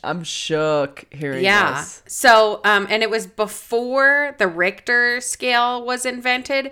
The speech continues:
Speaker 1: Uh-huh.
Speaker 2: So we believe it was anywhere from a seven point seven to high as an eight point three magnitude
Speaker 1: Mm.
Speaker 2: earthquake.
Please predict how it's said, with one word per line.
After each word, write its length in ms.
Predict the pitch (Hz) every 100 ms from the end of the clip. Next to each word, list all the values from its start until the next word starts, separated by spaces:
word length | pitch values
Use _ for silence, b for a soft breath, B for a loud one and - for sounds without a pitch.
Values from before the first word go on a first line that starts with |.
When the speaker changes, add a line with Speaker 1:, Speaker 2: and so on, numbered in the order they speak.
| B
Speaker 1:
Uh-huh. 240 | 156 135
Speaker 2:
So 200 | 120 233
we 180 | 196 214
believe 1000 | 175 202 190 190 220 240 262 294 311 294 -
it 140 | 208
was 240 | 202 196 -
anywhere 500 | 196 220 214 214 208
from 240 | 202 190
a 140 | 170 180
seven 400 | - 214 214 233
point 320 | - 226 185
seven 420 | - 202 190 190
to 380 | 180 196 185 175
high 440 | - - 185 185 185
as 200 | 175 175
an 140 | 160
eight 300 | - 180 175
point 320 | _ 175 175 -
three 240 | 175 165
magnitude 720 | 160 139 143 143 147 127 113
Speaker 1:
Mm. 40 | -
Speaker 2:
earthquake. 600 | 113 123 123 - -